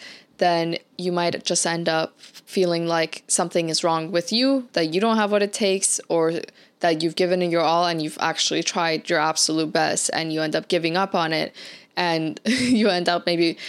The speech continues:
telling other people in the future that it's not possible for them either. So where do these expectations come from? They come from, uh, the people around us.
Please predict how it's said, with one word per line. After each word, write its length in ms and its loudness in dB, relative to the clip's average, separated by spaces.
telling 280 4
other 180 4
people 300 2
in 100 4
the 80 2
future 460 2
that 180 2
it's 120 -2
not 160 0
possible 420 0
for 160 0
them 220 0
either. 520 0
So 260 4
where 260 4
do 220 4
these 260 0
expectations 960 0
come 460 -2
from? 540 -2
They 140 4
come 260 0
from, 520 0
uh, 260 2
the 140 0
people 260 2
around 380 4
us. 280 2